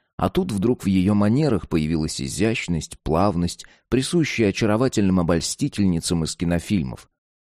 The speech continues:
Она научилась томно моргать, делать губки уточкой и капризничать при мальчиках. Ее гардероб быстро наполнился обтягивающими платьями,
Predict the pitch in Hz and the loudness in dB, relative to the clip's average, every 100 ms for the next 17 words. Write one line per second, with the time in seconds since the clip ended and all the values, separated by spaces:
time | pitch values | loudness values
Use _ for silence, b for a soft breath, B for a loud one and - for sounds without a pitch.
0 | - 98 110 113 107 139 107 87 - - | -2 0 2 2 2 2 2 0 -4 -14
1 | _ 117 117 98 78 71 85 85 - - | _ 0 2 2 0 0 0 -2 -4 -14
2 | - - 80 120 104 82 85 110 - 69 | -20 -10 0 2 2 2 -2 -2 -2 -4
3 | 82 85 82 - 82 - B B 104 107 | -2 -2 -4 -2 -4 -4 B B -2 0
4 | - 104 87 95 - 101 - 120 127 87 | 0 0 2 0 0 -2 0 0 0 -2
5 | - - - - _ _ _ 87 104 117 | -4 -10 -14 -16 _ _ _ -2 0 2
6 | 98 90 110 110 78 110 - - 71 78 | 0 2 2 2 2 0 0 -4 -4 -2
7 | - 104 90 71 - 71 76 - 92 71 | 0 2 2 -2 -4 -4 -4 -2 -2 -2
8 | 69 67 - 60 - 101 139 - 113 107 | -6 -6 -8 -10 -4 0 0 0 0 0